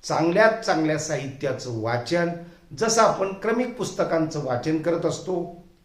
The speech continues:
ते आपल्याला गरजेचंच असतं, परंतु त्याचबरोबर चांगल्यात चांगल्या साहित्याचं वाचन आपण जर करू लागलो, तर ती आपल्याला सवय लागते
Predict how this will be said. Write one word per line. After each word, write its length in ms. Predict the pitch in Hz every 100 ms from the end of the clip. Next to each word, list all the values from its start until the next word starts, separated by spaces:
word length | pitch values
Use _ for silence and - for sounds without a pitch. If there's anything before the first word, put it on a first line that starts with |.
| _
ते 60 | 202
आपल्याला 580 | 185 185 180 185 196 202 - -
गरजेचंच 560 | 190 240 233 233 - 165
असतं, 280 | - - 123 - - - -
परंतु 340 | 151 151 151
त्याचबरोबर 800 | 147 147 180 196 165 156 143 143 147 - - -
चांगल्यात 420 | - 156 170 214
चांगल्या 440 | 214 202 170 151 143
साहित्याचं 680 | 147 135 123 143 123 127 110
वाचन 380 | 113 113 180 196 -
आपण 300 | 156 151 147
जर 140 | 135 131
करू 300 | 123 123 123
लागलो, 540 | 120 120 147 165 - - -
तर 100 | 143
ती 420 | - - 247 247 -
आपल्याला 420 | - 143 139 127
सवय 400 | - 143 156 170
लागते 600 | 175 170 - 202 202